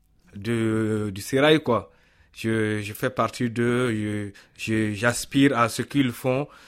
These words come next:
Et après, ils m'ont tout donné, quoi. Donc, c'est eux qui m'ont donné une partie d'eux.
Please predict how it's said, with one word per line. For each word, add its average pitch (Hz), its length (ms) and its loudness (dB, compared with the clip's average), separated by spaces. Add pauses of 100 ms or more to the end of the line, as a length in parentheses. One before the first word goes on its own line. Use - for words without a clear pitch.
(260)
Et 117 80 -2
après, 123 420 4
ils 117 100 0
m'ont 113 180 2
tout 151 180 -2
donné, 131 280 4
quoi. 127 280 -2 (1040)
Donc, 120 220 -2
c'est - 240 -2 (100)
eux 151 80 8
qui 147 140 -2
m'ont 120 160 4
donné 123 500 0 (160)
une 151 160 2
partie 135 400 4
d'eux. 123 240 -2